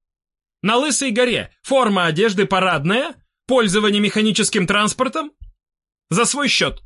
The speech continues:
Подпись: начальник канцелярии Х М В". "Кто?" "Ви! Х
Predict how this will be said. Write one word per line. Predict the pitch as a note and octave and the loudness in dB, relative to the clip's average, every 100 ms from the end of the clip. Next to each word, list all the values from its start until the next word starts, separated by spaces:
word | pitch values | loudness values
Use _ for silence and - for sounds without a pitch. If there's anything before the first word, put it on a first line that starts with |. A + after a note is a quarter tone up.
| _ _ _ _ _ _ | _ _ _ _ _ _
Подпись: | A3 B3+ F4 D4+ - - _ _ _ _ _ _ | 0 0 -2 -4 -6 -12 _ _ _ _ _ _
начальник | F3 A#3 B3+ A3+ G#3 - | -2 0 2 2 0 -2
канцелярии | A3 F#3+ F#3+ F3 D#3 F3+ D4+ E4+ _ _ _ _ _ _ _ - | -2 0 0 0 0 0 -2 -8 _ _ _ _ _ _ _ -6
Х | - A#3+ C4 D4 _ _ | -2 2 0 -2 _ _
М | - C4 C4+ B3+ - _ - | -2 2 2 0 -6 _ -8
В". | D3 A3+ A#3+ A#2 - _ _ _ _ _ | -2 2 2 0 -10 _ _ _ _ _
"Кто?" | - D#3+ A#3+ - _ _ _ | -8 -6 -6 -10 _ _ _
"Ви! | A#2+ C3 A3 G4 A3 G#2 - _ _ _ _ - | -6 0 2 2 0 -2 -12 _ _ _ _ -6
Х | - D3+ F3+ A#3 D4 | -2 0 0 0 0